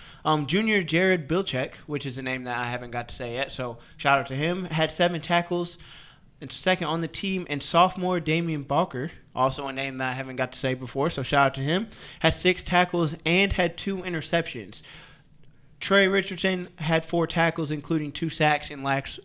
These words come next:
last week's guest, Gerald Little, A K A G Little, had three tackles and half a sack. So the defense played really well. Um, just,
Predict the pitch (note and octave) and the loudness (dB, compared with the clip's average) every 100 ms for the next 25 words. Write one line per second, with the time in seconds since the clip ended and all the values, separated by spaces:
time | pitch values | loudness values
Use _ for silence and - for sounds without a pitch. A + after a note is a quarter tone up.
0 | - C#3 D3+ D3 D3+ C#3+ - - C3+ C3 | -4 6 6 6 -2 -4 -4 -2 0 0
1 | - - - - - - - _ C3+ - | -4 -18 -20 -20 -20 -20 -20 _ -16 -4
2 | D3 D3+ C#3 C3 D3+ D3 D3 D3 C3 C3 | 2 4 4 0 -6 -6 -8 -10 -6 -4
3 | C3+ C3+ C3 C3 C3+ D3+ D#3+ - - - | -2 -2 -4 -4 0 0 -2 -12 -20 -16
4 | - C#3 C#3 - D3 C#3+ - D3 C#3 C#3 | 2 4 4 -4 -4 -4 2 0 2 -6
5 | B2+ - C#3+ C#3 B2 A2+ - C3+ A#2+ - | -8 -6 -4 -2 -4 -10 -6 -6 -6 -8
6 | C3 G#2 F2+ - - - - D3 C3 - | -4 -4 -8 -14 -18 -14 0 2 2 0
7 | D#3+ G3 F#3+ E3+ E3+ D3+ D#3+ D3+ D3 D3 | 0 2 2 2 -2 0 -2 0 2 2
8 | C#3+ C#3+ - - C#3 C3 B2 A#2 A#2 - | 0 -6 -20 -16 -8 -6 -6 -8 -14 -20
9 | - - - - - - - - | -20 -20 -20 -20 -20 -12 -12 -12